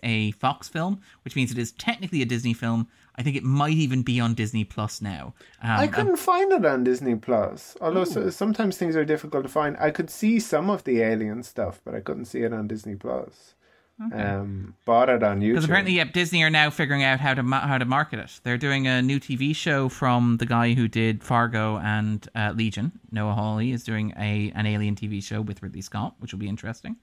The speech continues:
Speaker 2: They should sell those little plush, um, eggs like they did with, I know it wasn't Disney, but they, they, there was these fantastic toys when, uh, Jurassic Park came out, where it was like an egg,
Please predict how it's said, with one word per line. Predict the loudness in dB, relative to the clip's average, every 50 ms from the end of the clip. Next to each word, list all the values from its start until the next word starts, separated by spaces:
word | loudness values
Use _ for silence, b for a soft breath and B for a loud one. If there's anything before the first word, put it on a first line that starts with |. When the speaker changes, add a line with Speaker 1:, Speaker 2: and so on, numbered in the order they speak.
| _
Speaker 2:
They | 0 2 4 4 4 2 0
should | 0 0 0 2 2 2 2 0 -4
sell | -8 -4 0 4 6 6 6 6 4 4 2 0 -2 -6 _
those | -8 -2 0 2 2 2 2 2 0 -2 -4 -2
little | -2 -2 0 0 0 -2 -2 -2
plush, | -2 -6 -2 2 2 2 4 2 0 -4 -4 -6 -6 -8 -10 -14 _ -8
um, | -2 0 0 2 0 0 -2 -4 -8 -10 -12 -14 -18 _ _ -2
eggs | 0 2 4 4 2 0 0 -4 -8 -8 -4 0
like | 0 0 0 0
they | 0 2 2 2 2 0 -2 -8 _
did | -2 0 2 2 2 0 -2
with, | -2 0 0 0 0 -4 -8 -14 -8 -2
I | 0 2
know | 2 4
it | 2 4
wasn't | 2 2 2 0 -2 -2 0
Disney, | 0 0 0 0 0 -4 -6 -6 -8 -12 -10
but | -10 -10 -4 0
they, | 2 2 2 2
they, | 0 0 0 0 0 0 -2 -6 -8 -6
there | 0 0
was | 0 0 2
these | 0 0 0 2
fantastic | 2 2 2 2 2 2 2 2 2 0 -4 -8 -10 -8
toys | -4 -2 0 2 2 2 0 -2 -4 -4
when, | -2 -2 0 0 0 0 0 0 0 -2 -4 b b b b b b _
uh, | 0 0 2 2
Jurassic | 2 2 2 4 4 2 2 -2 -6 -8 -8
Park | -4 0 0 0 0 0 -4
came | -6 -6 -4 -2 -2
out, | -4 -4 -6 -6
where | -4 -2
it | 0 0
was | 0 0
like | 0 0 0 0
an | -4 -6
egg, | -4 0 2 2 4 2 2 0 -4 -10 -14 b